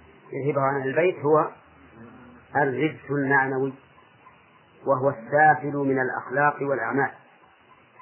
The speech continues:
هذا الرجس السافل من الأخلاق والأعمال. قال الله تعالى: "فاجتنبوا الرجس من الأوثان".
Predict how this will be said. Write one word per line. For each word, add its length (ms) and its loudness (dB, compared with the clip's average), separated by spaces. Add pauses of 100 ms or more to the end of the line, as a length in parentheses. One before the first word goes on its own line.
(460)
هذا 220 0
الرجس 180 -8 (1120)
السافل 640 2 (800)
من 160 -2
الأخلاق 720 -2
والأعمال. 840 0 (2250)
قال 160 6
الله 280 4
تعالى: 360 4
"فاجتنبوا 760 -2
الرجس 440 -8
من 240 2
الأوثان". 500 -2